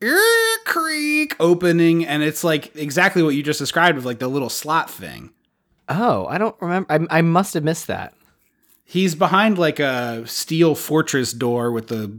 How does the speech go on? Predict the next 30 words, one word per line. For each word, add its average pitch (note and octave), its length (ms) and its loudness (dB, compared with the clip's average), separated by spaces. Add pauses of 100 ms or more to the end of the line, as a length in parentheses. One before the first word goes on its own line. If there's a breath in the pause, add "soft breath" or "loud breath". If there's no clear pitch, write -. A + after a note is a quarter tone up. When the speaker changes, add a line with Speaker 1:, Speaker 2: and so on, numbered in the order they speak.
Speaker 1:
window B2+ 460 2
slit. B2 260 -4
Speaker 2:
I D#3 80 2
must E3+ 220 0
have D3+ 100 -2
missed C#3 160 0
Speaker 1:
And C3+ 80 -6
Speaker 2:
that A#2+ 120 0
Speaker 1:
they - 20 -
open F3 140 2
Speaker 2:
completely. E3 260 0
Speaker 1:
that, D3+ 340 2
and C#3 160 -4
behind D3+ 400 0
that C#3+ 240 0
is B2 140 -8
a, B2 160 -8 (260)
you A#2 100 -6
know, A2 40 -6
the A2 100 -8
jail A#2 280 -4
bars, G#2+ 440 2
Speaker 2:
Okay. F#2 80 2
Speaker 1:
the G2 220 -2
jail, G2+ 320 -6
Speaker 2:
Okay. G#3 180 6
Speaker 1:
jail G2+ 140 -4
cell F#2 360 -10
normally. F2+ 440 -10
Speaker 2:
Retracted. D3+ 500 0